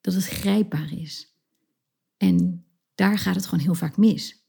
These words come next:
En daar wil ik het in deze aflevering over hebben, over die wolligheid of die mist die er soms om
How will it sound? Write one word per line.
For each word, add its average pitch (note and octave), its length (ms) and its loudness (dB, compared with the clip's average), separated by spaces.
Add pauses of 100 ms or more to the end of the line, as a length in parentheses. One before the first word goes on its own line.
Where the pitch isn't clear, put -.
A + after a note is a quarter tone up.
(960)
En G#3 120 4
daar A#3 120 6
wil G#3 100 6
ik F#3+ 80 2
het F3+ 100 -6
in F3 80 0
deze E3 220 0
aflevering - 420 -6
over D#3+ 200 -4
hebben, E3+ 320 -2
over F3+ 220 0
die E3+ 420 0 (500)
wolligheid E3+ 680 2
of - 120 -8
die F3+ 160 4
mist F#3 540 4
die E3 140 -4
er E3+ 60 0
soms E3 340 -2
om E3 480 2